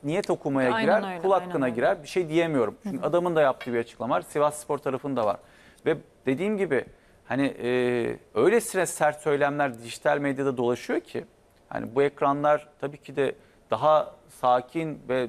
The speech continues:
Speaker 1: biraz daha söylemler konusunda denetime tabi platformlar olduğu için
Speaker 2: Hı hı.
Speaker 1: buranın dışında kalan mecralarda, dijital mecralardaki
Speaker 2: Çok daha
Speaker 1: söylemler
Speaker 2: ağır.
Speaker 1: çok ağır. E, biraz kontrollü olmak lazım.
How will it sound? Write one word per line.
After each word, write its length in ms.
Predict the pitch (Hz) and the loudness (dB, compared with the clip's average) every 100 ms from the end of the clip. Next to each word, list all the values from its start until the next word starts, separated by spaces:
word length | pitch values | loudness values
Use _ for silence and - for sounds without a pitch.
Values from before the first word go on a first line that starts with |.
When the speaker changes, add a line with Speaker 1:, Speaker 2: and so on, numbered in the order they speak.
| - | -6
Speaker 1:
biraz 400 | 123 131 131 120 | -2 2 2 2
daha 360 | 127 139 165 - | -2 0 -2 -2
söylemler 640 | 127 120 131 139 147 139 | 0 2 2 2 -2 -2
konusunda 480 | 135 127 - 135 135 - | -6 -6 -6 -6 -6 -2
denetime 420 | 113 127 135 165 180 | 0 0 0 -2 0
tabi 340 | 147 127 123 | 2 2 2
platformlar 580 | - 120 120 123 123 127 | -2 -2 0 -2 0 0
olduğu 240 | 127 135 | -2 -4
için 300 | 120 - 117 - | -8 -6 -6 -4
Speaker 2:
Hı 60 | |
hı. 280 | 214 190 220 110 | -4 -2 -4 -2
Speaker 1:
buranın 360 | 131 180 220 190 | 0 2 2 0
dışında 420 | 180 185 180 196 | -2 -2 0 0
kalan 260 | 185 170 151 | 2 2 2
mecralarda, 760 | 143 139 151 151 151 143 135 | -2 0 4 4 4 2 -2
dijital 360 | 120 117 - 170 | -8 -6 -2 -2
mecralardaki 580 | 156 139 139 139 135 135 | -2 -2 0 0 0 -2
Speaker 2:
Çok 80 | - | 0
daha 80 | 139 | 0
Speaker 1:
söylemler 360 | 147 151 185 | 2 0 0
Speaker 2:
ağır. 220 | 208 - _ _ _ - | -2 -4 _ _ _ -6
Speaker 1:
çok 260 | 160 - | -4 0
ağır. 300 | 107 90 - _ _ _ _ - 110 | -2 -2 -16 _ _ _ _ -8 -6
E, 120 | 110 | 0
biraz 260 | 147 147 | 0 0
kontrollü 460 | - 135 131 147 139 | -2 -2 0 0 2
olmak 400 | 131 110 101 - | 0 0 -6 -2
lazım. 340 | 101 104 170 | -2 -2 -8